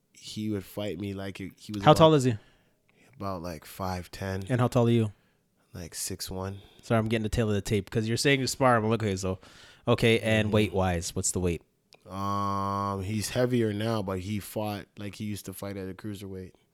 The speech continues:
Speaker 2: Which is, what weight is that?
Speaker 1: Um, one eighty-five to two oh one.
Speaker 2: Okay, and you're
Speaker 1: Yeah.
Speaker 2: fighting at?
Speaker 1: Same.
Speaker 2: Same. So you guys are sparring. Okay, yeah, so go ahead.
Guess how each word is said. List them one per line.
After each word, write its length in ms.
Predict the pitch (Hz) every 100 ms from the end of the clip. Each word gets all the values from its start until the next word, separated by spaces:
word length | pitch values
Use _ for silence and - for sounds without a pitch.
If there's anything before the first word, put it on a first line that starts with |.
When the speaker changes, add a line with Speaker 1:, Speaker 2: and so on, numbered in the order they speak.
| _ _ -
Speaker 2:
Which 200 | 113 120
is, 200 | 110 110
what 120 | 107
weight 160 | 107
is 100 | 101
that? 240 | 98 92 98 _ _ _ -
Speaker 1:
Um, 680 | 98 98 98 95 90 87 95
one 180 | 101 101
eighty-five 540 | 98 95 - 95 92
to 100 | -
two 220 | - 98
oh 120 | 98 98
one. 280 | 98 98 101 _ _ _ _ _ -
Speaker 2:
Okay, 440 | 101 - 92 92
and 100 | 98
you're 100 | 101
Speaker 1:
Yeah. 60 | 95
Speaker 2:
fighting 320 | 101 95 98
at? 240 | 92 92 - _ _ _ _ _ _ _ _ -
Speaker 1:
Same. 420 | - 95 95 98
Speaker 2:
Same. 460 | - - 95 95 101 _ _ -
So 120 | -
you 60 | 117
guys 100 | 107
are 40 |
sparring. 260 | - 120 113
Okay, 180 | 117 110
yeah, 60 |
so 120 | 95 107
go 120 | 107
ahead. 240 | 101 95